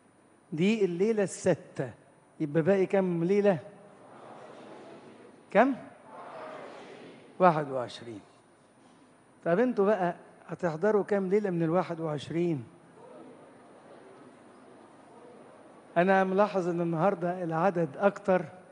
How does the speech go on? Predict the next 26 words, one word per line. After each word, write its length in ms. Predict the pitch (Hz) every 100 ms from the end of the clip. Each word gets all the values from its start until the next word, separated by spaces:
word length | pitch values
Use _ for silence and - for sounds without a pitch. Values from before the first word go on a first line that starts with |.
| - - - - - - _ - _ _ -
ليه؟ 180 | 240 220
الكنايس 500 | - 180 214 220 175
اللي 160 | 156
فاتت 340 | 151 196 202 156 151
بعيدة 280 | 151 214
يعني؟ 320 | 170 185 190 156 - -
يعني 220 | 185 160
ماري 180 | 175 180
مرقس 320 | 185 247 190
بعيدة؟ 360 | 151 165 220 190 - - -
مش 100 | 160
بعيدة 340 | 165 254 240 190
ماري 140 | 185
مرقس. 420 | 180 170 - - - - - 139 - - _ - _ _ _ _ _ _ _ _ _ _ _ _ _ - -
ماري 160 | 190
مرقس 380 | 247 277 214 -
مش 140 | 185 147
بعيدة 380 | 170 208 170
يعني. 220 | 156 156 151 - - _ _ _ -
طب 160 | 185 202
العذراء 360 | 202 233 214
المعلمين 680 | 190 185 180 180 196 233 220 - - - _ -
مش 140 | 190 175
بعيدة 300 | 202 262 226
برضه. 180 | 202 202 - - 180
<laughs> 260 | - 196